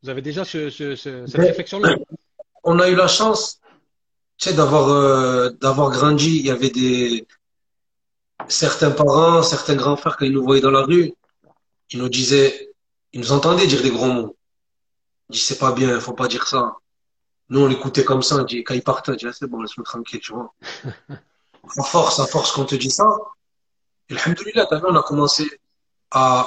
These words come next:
Speaker 2: rentrer un peu dans la religion, t'as vu, on a commencé la prière. Donc au début, tu fais la prière, c'est une gymnastique. Petit à petit, t'écoutes les hadiths, tu vois que le, l'intention, on connaissait pas, nous, c'est quoi l'intention. Donc t'apprends qu'il y a une intention quand tu fais un acte.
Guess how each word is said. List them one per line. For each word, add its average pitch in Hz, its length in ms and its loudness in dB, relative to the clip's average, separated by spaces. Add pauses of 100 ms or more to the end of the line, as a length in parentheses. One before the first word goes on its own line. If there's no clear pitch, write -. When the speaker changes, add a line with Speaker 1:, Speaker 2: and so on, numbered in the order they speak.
Speaker 2:
rentrer 147 400 2
un 151 80 4
peu 147 160 0
dans 135 80 4
la 131 80 4
religion, 131 480 0
t'as 120 140 -6
vu, 117 100 -14
on 127 80 -2
a 123 60 2
commencé 123 360 -6
la 117 120 -6
prière. 160 500 -2 (960)
Donc - 160 -14
au 131 60 -4
début, 139 240 2
tu - 100 -2
fais 139 80 -2
la 127 80 2
prière, 147 240 0
c'est - 120 -4
une 131 80 -4
gymnastique. 135 640 -4 (1400)
Petit - 180 -2
à 131 60 2
petit, - 240 -4
t'écoutes 135 260 -6
les 127 100 -4
hadiths, 151 380 -4
tu - 120 -8
vois 143 160 -4
que - 120 -8
le, 127 480 0 (400)
l'intention, 147 720 2
on 160 60 2
connaissait 156 340 0
pas, - 140 4
nous, 151 80 2
c'est - 80 -6
quoi 135 160 0
l'intention. 127 480 -6 (1080)
Donc - 160 -14
t'apprends 147 340 0
qu'il 143 140 -2
y 131 60 2
a - 20 2
une 131 60 2
intention 135 440 0
quand 120 120 -4
tu - 120 -8
fais 120 120 -10
un 117 100 -6
acte. 170 240 0